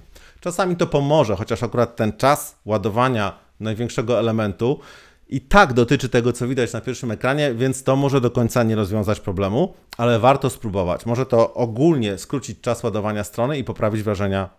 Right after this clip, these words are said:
użytkownika. Kolejna rzecz, szczególnie jeśli korzystasz z WordPressa, to dodatki. Zwróć uwagę na to, czy nie masz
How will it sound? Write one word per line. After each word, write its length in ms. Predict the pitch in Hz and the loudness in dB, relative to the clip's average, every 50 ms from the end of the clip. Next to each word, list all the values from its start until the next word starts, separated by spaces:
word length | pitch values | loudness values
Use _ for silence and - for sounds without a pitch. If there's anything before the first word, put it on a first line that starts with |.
| _ _ | _ _
użytkownika. 800 | - 113 98 120 - - - 98 82 101 101 87 - - 69 - - - _ - - - - - - - - - _ - - | -6 -4 -4 -4 -2 -2 -2 -2 0 0 -2 -2 -4 -6 -10 -10 -12 -20 _ -20 -20 -20 -20 -20 -20 -20 -20 -20 _ -20 -12
Kolejna 480 | - - 127 135 156 180 180 165 160 147 | -2 2 4 4 4 4 4 2 2 2
rzecz, 300 | 139 151 160 - - - - | 2 0 0 -2 -6 -14 -14
szczególnie 460 | - - - 117 107 135 160 151 131 | -8 -6 -4 -2 0 0 0 0 0
jeśli 280 | 131 123 - 131 - | 0 -2 -4 -6 -6
korzystasz 440 | - - 120 120 123 117 - 127 117 | -6 -4 -4 -4 -4 -2 -2 -2 -2
z 40 | 92 | -2
WordPressa, 640 | 95 113 120 117 - - 131 123 - - 135 120 110 | -2 -2 -2 -2 -2 0 0 0 2 0 0 0 -2
to 380 | - - - 117 110 107 - 104 | -2 -4 -2 -2 0 0 -2 -2
dodatki. 720 | 101 127 123 117 104 123 113 113 110 - - - 87 - 90 | -2 0 0 2 2 4 2 2 2 -2 -8 -14 -12 -10 -8
Zwróć 320 | 92 95 120 147 131 - | -4 -2 -2 -2 -2 -2
uwagę 340 | 135 107 110 127 123 123 113 | -2 0 2 2 2 2 0
na 140 | 107 104 98 | 0 -2 -2
to, 320 | - - 117 127 127 - - - | -2 -2 -2 -2 -2 -6 -14 -18
czy 160 | - - 110 | -10 -6 -2
nie 100 | 120 131 | 0 0
masz 200 | 139 127 - | 0 -2 -4